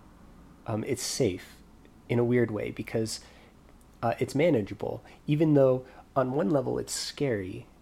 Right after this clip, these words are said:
Um, what's more scary is releasing it and, and, and looking at things in a new light. That's what's really scary. So,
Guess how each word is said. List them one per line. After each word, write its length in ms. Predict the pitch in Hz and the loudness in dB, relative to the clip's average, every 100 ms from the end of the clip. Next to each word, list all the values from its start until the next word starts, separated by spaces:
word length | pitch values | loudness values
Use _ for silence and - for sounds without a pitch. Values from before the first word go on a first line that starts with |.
| - - - - - - - - - - - - - - - 123 | -20 -20 -20 -20 -20 -20 -20 -20 -20 -20 -20 -20 -20 -20 -10 -2
Um, 500 | 123 120 113 113 - - - - - - - - - - - - - - - - - | 0 0 -2 -6 -10 -20 -20 -20 -20 -20 -20 -20 -20 -20 -20 -20 -20 -20 -20 -20 -6
what's 240 | 127 127 147 | -4 -2 0
more 180 | 165 | 0
scary 600 | 156 - 139 127 117 104 - | 0 -2 0 2 0 0 -2
is 500 | 117 110 110 - - - - - - - - - - - - - - - - - - - 127 | 0 0 -4 -12 -16 -20 -20 -20 -20 -20 -20 -20 -20 -20 -20 -20 -20 -20 -20 -20 -20 -12 0
releasing 560 | 120 113 123 - 110 | 4 4 2 -2 -6
it 160 | 98 - - - - - - | -8 -12 -20 -20 -20 -12 -2
and, 260 | 120 113 - | 0 0 -2
and, 260 | 117 117 120 | -2 0 0
and 180 | 117 | 2
looking 460 | 127 135 131 113 123 - | 2 2 0 0 -4 -8
at 160 | 113 | -6
things 260 | - 120 113 | -2 -2 0
in 120 | 110 | -2
a 40 | 107 | 0
new 140 | 104 | -2
light. 380 | 98 101 107 - - | -4 -8 -10 -16 -6
That's 260 | 113 117 - | -4 -4 -6
what's 160 | - | -8
really 180 | 104 113 | -8 -8
scary. 360 | - - - 120 | -8 -10 -10 -10
So, 340 | - 131 117 | -4 -2 -2